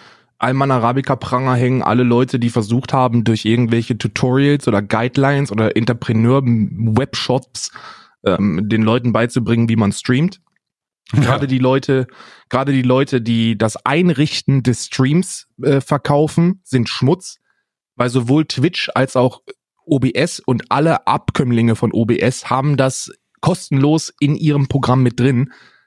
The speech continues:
Speaker 1: Es gibt einfach bei Twitch ein Tutorial, wie setze ich meinen Stream an. Da ist alles Wichtige niedergeschrieben in, was weiß ich, siebenundneunzig Sprachen.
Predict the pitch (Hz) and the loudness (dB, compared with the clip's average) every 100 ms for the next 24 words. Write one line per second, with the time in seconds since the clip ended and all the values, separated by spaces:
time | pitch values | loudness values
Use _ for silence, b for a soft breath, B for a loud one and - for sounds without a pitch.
0 | b b - - 175 - 135 160 165 156 | b b -8 -4 -4 -2 -2 -2 0 -2
1 | - - 123 107 139 180 - 147 - - | -4 -4 -2 -2 -4 -2 -2 -2 -2 -2
2 | 147 151 160 160 143 117 147 127 147 - | 0 2 2 2 0 0 0 0 -4 -2
3 | 135 - 135 131 123 - - 151 143 92 | -2 0 0 2 0 -2 0 0 2 0
4 | 147 b b b 113 127 - - 185 202 | -2 b b b -4 -4 -6 -4 -2 -2
5 | 156 175 - 147 147 170 143 113 - 92 | -2 -2 0 0 2 2 0 -2 -4 -2
6 | 95 131 - - 139 143 - - 120 151 | 0 -2 -2 0 0 0 -6 -8 -4 -2
7 | - 147 - 147 - - 117 208 196 170 | -2 -2 -2 -6 -6 -6 0 2 4 2
8 | 156 - 151 - - 131 127 98 127 | 2 0 -4 -2 0 0 0 -2 -2